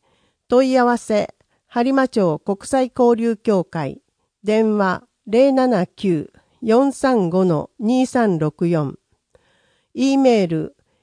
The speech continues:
エイチエーアールアイエムエーシーエイチオーハイフンアイエフエーアットマークエイチアイエフエードットジェーピーエヌドットオーアールジー。播磨町国際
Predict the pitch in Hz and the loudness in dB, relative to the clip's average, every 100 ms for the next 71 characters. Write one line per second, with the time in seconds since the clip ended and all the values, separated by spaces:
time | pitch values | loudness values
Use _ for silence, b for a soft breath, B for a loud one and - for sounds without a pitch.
0 | _ _ _ - 269 294 - 285 277 202 | _ _ _ -2 0 0 -6 -2 0 0
1 | - - 240 254 254 240 202 - 208 247 | -4 -2 0 0 0 0 -2 -2 -2 0
2 | 254 247 175 - 233 254 254 247 - 226 | 2 2 0 -4 -6 -2 0 0 -2 -2
3 | 220 208 156 - - 247 226 - 180 160 | 0 0 -2 -8 -6 -2 -2 -2 -4 -4
4 | - _ _ _ 226 269 277 262 247 247 | -8 _ _ _ -2 0 0 -2 -2 -2
5 | 190 - 175 - 220 214 185 - 156 147 | -2 -2 -6 -4 -2 0 -2 -4 -8 -10
6 | - _ 202 269 - 254 247 202 175 185 | -14 _ -2 -2 -4 -2 0 0 -4 -6
7 | - 240 214 170 156 - - 165 - b | -4 -2 -2 -2 -8 -6 -4 -4 -6 b
8 | b b 170 226 269 254 269 254 240 226 | b b 0 2 2 -2 -6 0 0 0
9 | 165 165 - - 160 - - 214 220 208 | 0 -4 -4 -6 -6 -4 -2 0 2 0
10 | 196 170 175 151 - _ _ _ _ _ | -2 -6 -6 -6 -8 _ _ _ _ _
11 | _ _ _ _ - 254 285 285 285 214 | _ _ _ _ -4 0 0 0 0 -2
12 | 180 - 196 - 277 262 | -2 -4 -14 -8 -4 -4